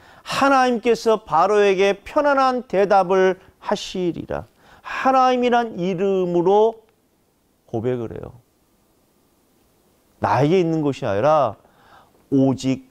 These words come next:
하나님에게 있습니다. 그러니까 우리 삶의 주인이 누구냐? 불신자를 만나고 여러 사람 만날 때, "아, 저 사람은 기독교인이구나." 말하는 것이,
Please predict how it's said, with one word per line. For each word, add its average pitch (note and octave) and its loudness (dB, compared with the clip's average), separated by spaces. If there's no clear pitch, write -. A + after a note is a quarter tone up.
하나님에게 G3+ -4
있습니다. G2+ -12
그러니까 C#3+ 0
우리 E3 4
삶의 G3+ 0
주인이 E3+ 0
누구냐? G#2 -6
불신자를 G#3 2
만나고 E3+ 0
여러 F#3+ 4
사람 A3 -2
만날 D#3 -2
때, C#3 0
"아, C#3+ 0
저 D3 -6
사람은 F#3+ -2
기독교인이구나." C#3+ -4
말하는 F#3+ 0
것이, G#3 -2